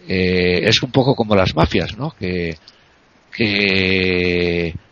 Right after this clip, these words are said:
el, eh, que, que la gente sabe muy poco desde la base, desde la base hasta la pirámide, hasta la, hasta la cumbre, el de la base sabe muy poquito de lo que hay por encima de él.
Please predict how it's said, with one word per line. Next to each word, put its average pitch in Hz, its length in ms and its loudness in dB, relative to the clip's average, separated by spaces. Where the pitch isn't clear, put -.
el, 147 640 2
eh, 120 320 2
que, 185 240 -6
que 127 120 0
la 107 80 2
gente 143 260 0
sabe 175 280 4
muy 110 160 0
poco 131 360 2
desde 110 340 -2
la 110 120 4
base, 117 480 0
desde 110 200 -2
la 101 100 -2
base 135 300 0
hasta 98 300 -2
la 92 560 -6
pirámide, 147 520 0
hasta 98 280 -4
la, 90 280 -4
hasta 92 240 -6
la 85 100 -4
cumbre, 143 380 2
el 98 160 0
de 95 80 2
la 92 120 2
base 117 320 6
sabe 117 320 2
muy 170 320 0
poquito 110 560 -4
de 95 100 -2
lo 92 80 -2
que 101 100 -4
hay 101 100 -2
por 98 140 -4
encima 92 360 -6
de 143 80 4
él. 117 140 0